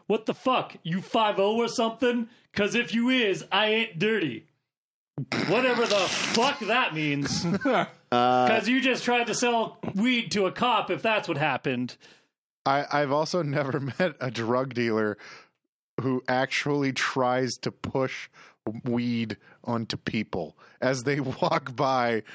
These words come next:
Speaker 3: minding their own fucking business. In
Speaker 2: 'cause that's
Speaker 3: fact,
Speaker 2: how you accidentally sell to a cop.
Speaker 3: in fact, every street dealer I have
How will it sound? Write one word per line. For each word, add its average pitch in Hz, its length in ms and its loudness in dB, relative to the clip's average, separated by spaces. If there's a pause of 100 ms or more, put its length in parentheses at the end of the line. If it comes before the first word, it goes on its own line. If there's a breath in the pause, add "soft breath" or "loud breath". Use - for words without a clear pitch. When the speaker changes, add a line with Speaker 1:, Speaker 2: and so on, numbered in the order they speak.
(140 loud breath)
Speaker 3:
minding 170 640 -2
their 156 240 0
own 147 180 0
fucking 131 600 -4
business. 104 440 -4 (380 loud breath)
In 220 140 2
Speaker 2:
'cause 277 180 2 (260)
that's 151 360 4
Speaker 3:
fact, - 40 0
Speaker 2:
how 139 160 4
you 127 240 4
accidentally 110 600 0
sell 92 260 0
to 101 160 0
a 90 40 0
cop. 98 400 0
Speaker 3:
in 196 200 2
fact, 185 340 0 (100)
every 208 380 0
street 160 680 -2
dealer 214 360 2
I 160 180 2
have 139 180 0